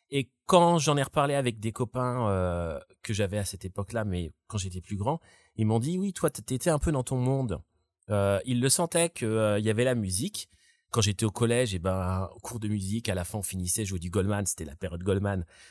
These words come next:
Donc hop, je jouais du Goldman, tout le monde chantait, et cetera. Et j'avais, c'était mon moyen d'expression. J'étais plutôt un enfant qui était un peu réservé. Euh, j'étais un petit gabarit, un an d'avance et petit gabarit. J'étais le plus petit de la classe jusqu'en troisième,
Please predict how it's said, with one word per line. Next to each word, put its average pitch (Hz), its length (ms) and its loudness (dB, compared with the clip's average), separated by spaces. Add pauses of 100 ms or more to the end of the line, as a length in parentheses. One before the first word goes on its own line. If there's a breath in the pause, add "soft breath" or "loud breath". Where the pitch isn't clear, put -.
(100)
Donc 104 200 -8
hop, 147 180 4
je 110 140 0
jouais 113 180 2
du 113 140 0
Goldman, 117 400 2
tout - 100 -6
le 107 60 0
monde 110 160 2
chantait, 120 240 -2
et 113 40 -2
cetera. 117 460 0 (380 soft breath)
Et 156 180 4
j'avais, 131 460 6 (180)
c'était 156 280 0
mon 190 100 4
moyen 165 180 4
d'expression. 175 480 0
J'étais - 160 -2
plutôt 120 240 -4
un 135 100 2
enfant 139 240 -2
qui 127 120 -4
était 117 160 -2
un 110 80 0
peu - 120 -4
réservé. 127 640 2 (400 soft breath)
Euh, 110 720 4 (140)
j'étais 117 380 0
un 117 100 4
petit 127 320 2
gabarit, 127 480 2
un 117 160 -2
an 123 100 0
d'avance 127 640 0 (100)
et 107 80 -6
petit 120 380 -4
gabarit. 117 480 0 (280)
J'étais 117 300 -2
le 117 80 0
plus 127 160 -2
petit - 160 -8
de 113 100 -4
la 117 120 4
classe 175 400 2
jusqu'en 110 480 0
troisième, 131 640 0